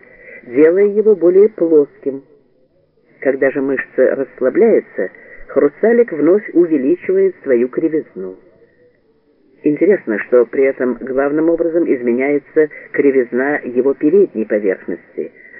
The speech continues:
радиус которой колеблется между шестью и десятью миллиметрами.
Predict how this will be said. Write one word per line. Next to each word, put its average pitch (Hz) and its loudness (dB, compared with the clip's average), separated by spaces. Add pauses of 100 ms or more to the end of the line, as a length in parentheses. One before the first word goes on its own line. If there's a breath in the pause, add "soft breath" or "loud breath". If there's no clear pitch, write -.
радиус 131 0
которой 202 2
колеблется 135 0
между 127 0
шестью 175 -2 (220 loud breath)
и 147 4
десятью 135 0 (220 loud breath)
миллиметрами. 117 0